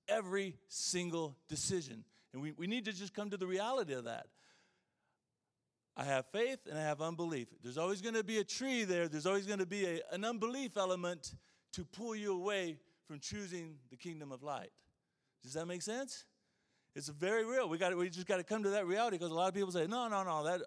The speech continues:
either I have faith or I don't." That's not it at all. Faith and unbelief are always there. You choose. Just like you got saved, you chose. And what happened? Wow, the kingdom of God came in. The Holy Spirit now dwells in me.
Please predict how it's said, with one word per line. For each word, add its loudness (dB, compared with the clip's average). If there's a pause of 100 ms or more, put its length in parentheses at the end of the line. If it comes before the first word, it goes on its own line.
(220)
either 0
I 2
have 2
faith -2
or -2
I -2
don't." -6 (440)
That's -10
not 2
it 0
at 2
all. 2 (840)
Faith 4
and -2
unbelief 4 (140)
are 0
always 4
there. 2 (420)
You 0
choose. -2 (520)
Just -6
like 2
you -2
got 4
saved, 0
you -2
chose. -4 (760)
And -4
what 2
happened? 2
Wow, 2 (280)
the -8
kingdom 0
of 0
God 4
came 0
in. 2
The -2
Holy 4
Spirit 2
now 4
dwells 2
in -4
me. -6